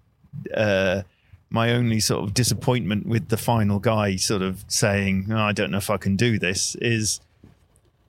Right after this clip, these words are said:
is he was literally my last person I was talking to, you know, uh, English-speaking person anyway. So, um, so I was for a couple of weeks just thinking, "God, is this just thing, is this idea in my head just go-,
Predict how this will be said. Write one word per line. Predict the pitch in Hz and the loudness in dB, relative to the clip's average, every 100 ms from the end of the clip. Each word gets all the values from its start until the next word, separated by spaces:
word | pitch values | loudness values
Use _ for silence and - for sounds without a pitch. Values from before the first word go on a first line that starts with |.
| _ | _
is | 143 107 | -2 2
he | 131 | 2
was | 117 117 117 98 - | 2 2 0 -2 -2
literally | 117 120 - 120 117 | 0 0 0 0 2
my | 113 | 2
last | 113 110 110 101 - - - - _ _ - - _ _ - | 2 2 2 0 -2 -4 -10 -14 _ _ -20 -20 _ _ -2
person | 120 - 110 | 0 2 0
I | |
was | 101 | 0
talking | - 123 117 117 107 | -2 -2 0 -2 -2
to, | 110 98 98 | 0 -2 -2
you | 110 | -2
know, | 98 95 98 | -4 -4 -4
uh, | 98 - | -4 0
English-speaking | 135 113 104 - 92 92 98 92 | 0 2 0 -2 -2 -2 -2 -2
person | 92 78 - 113 | -2 -2 -2 0
anyway. | 107 95 87 95 - | 0 0 -2 -6 -10
So, | - 117 107 90 - - - _ _ - | -4 0 0 0 -4 -12 -20 _ _ -2
um, | 113 107 110 107 104 - - _ _ - | 0 0 -2 -2 -6 -10 -20 _ _ -16
so | - 131 120 | -2 0 0
I | - 135 | 0 0
was | 135 135 123 | 2 0 0
for | - 120 | -2 -2
a | 95 - - | -2 -10 -4
couple | 147 - 120 | -4 -2 -2
of | |
weeks | 113 117 92 - | -2 -2 -4 -10
just | - 113 - | -10 -10 -6
thinking, | 123 113 110 - | -4 -2 -4 -4
"God, | 120 135 - - - - - - | -4 -2 -4 -8 -10 -14 -14 -8
is | 113 | -4
this | 131 - | -2 -2
just | 131 117 - | -2 -2 0
thing, | 123 123 | 0 0
is | 120 | 0
this | 123 117 | 0 2
idea | 120 120 117 123 | 2 2 2 2
in | 120 117 | 2 2
my | 113 | 2
head | 117 131 | 2 0
just | 131 - | -2 -2
go-, | 110 | -2